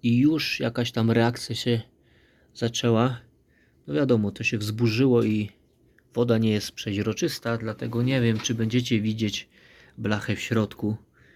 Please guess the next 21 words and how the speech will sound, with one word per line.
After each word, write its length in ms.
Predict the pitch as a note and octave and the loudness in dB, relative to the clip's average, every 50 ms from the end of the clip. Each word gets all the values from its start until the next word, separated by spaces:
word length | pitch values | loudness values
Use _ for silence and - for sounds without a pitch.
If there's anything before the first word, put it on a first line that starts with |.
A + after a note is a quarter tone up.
| _ _ _ | _ _ _
Fajnie 340 | _ - B2 A#2+ A#2+ A#2+ A#2 | _ -8 -4 -2 0 2 2
by 100 | A#2 A#2+ | 2 2
było, 260 | B2 C#3 C#3+ B2 G#2+ | 2 4 4 4 2
gdyby 300 | G2 G2 G2+ F#2+ G2 F#2+ | 2 -2 -6 -6 -6 -6
to 140 | F#2+ - F#2+ | -8 -8 -10
było 180 | G2+ G#2 G2 F#2+ | -8 -8 -8 -8
takie 240 | - G2 - - G2 | -10 -12 -12 -12 -8
przejrzyste, 680 | - - - G2+ F#2+ G2 G2 - - - G#2+ G#2 A2 - _ _ _ - | -8 -6 -6 -6 -6 -6 -8 -8 -8 -8 -8 -8 -8 -10 _ _ _ -16
no 200 | F3+ C#3 D3+ D#3 | -10 -6 -4 0
ale 180 | C#3+ C#3 B2+ A#2 | 0 0 0 0
to 240 | - A2 G#2 - - _ _ _ _ _ _ _ _ _ - _ _ _ _ _ _ _ _ _ _ _ | -2 -4 -6 -6 -10 _ _ _ _ _ _ _ _ _ -20 _ _ _ _ _ _ _ _ _ _ _
chodzi 380 | - - B2 A#2+ A2 G#2+ G#2+ | -8 -2 -2 -2 0 2 2
o 160 | G2+ G2 G2 | 2 2 2
efekt 340 | G#2 G2+ - G2+ - - - | 0 -2 -4 -10 -10 -10 -14
końcowy. 500 | - - F#2+ F#2+ - - A2+ A2 G#2+ G2+ - - _ _ _ _ _ _ _ _ - | -10 -8 -8 -8 -4 -2 -2 0 0 -2 -4 -10 _ _ _ _ _ _ _ _ -10
Dlatego 400 | - A#2 A#2+ B2 A#2+ A2+ A2+ G#2 | -10 -6 -2 -2 0 0 0 -2
podpinam 560 | - B2 A#2 - - - B2+ A#2+ A#2 A2+ A2 | -2 -4 -8 -8 -8 -6 -2 0 0 0 0
sobie 260 | - - A2 G#2+ G#2 | -2 -4 -4 -4 -4
tutaj 260 | G#2 - A#2 - G#2+ G#2 | -6 -6 -8 -8 -8 -6
tą 200 | - G2 G2 G2 | -4 -6 -4 0
blachę. 380 | A#2 A#2 A#2 A#2 A2+ A2 A2 | 0 0 0 2 0 -2 -2